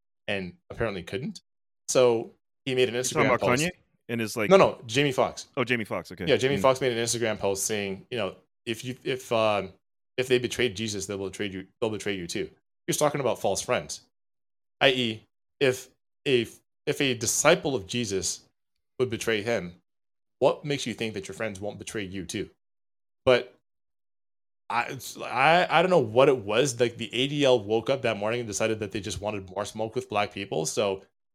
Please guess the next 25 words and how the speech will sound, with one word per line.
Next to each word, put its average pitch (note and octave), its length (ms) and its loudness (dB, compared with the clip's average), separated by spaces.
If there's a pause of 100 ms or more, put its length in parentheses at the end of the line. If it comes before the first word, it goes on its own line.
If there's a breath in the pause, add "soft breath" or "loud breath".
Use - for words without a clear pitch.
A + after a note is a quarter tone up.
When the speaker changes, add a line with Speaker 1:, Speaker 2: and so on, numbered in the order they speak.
(180)
Speaker 1:
the - 120 -4
A D3+ 120 4
D E3+ 120 2
L C3+ 120 6
made C3 180 2
a B2 40 2
statement. A#2 460 -2
Every D3 420 0
fucking B2+ 600 -12
Jewish B2 320 -4
celebrity G2+ 380 0
made B2 160 -2
a A#2 40 -4
statement. B2+ 560 -4
Um, G2+ 360 0 (460)
Jennifer C#3 340 6
Aniston B2+ 400 0
made E3 180 0
a E3 40 0
statement, F3 460 0 (260)
and F#3 100 2
they G#3 40 8
were G3+ 100 6
all F3 200 6
upset - 640 2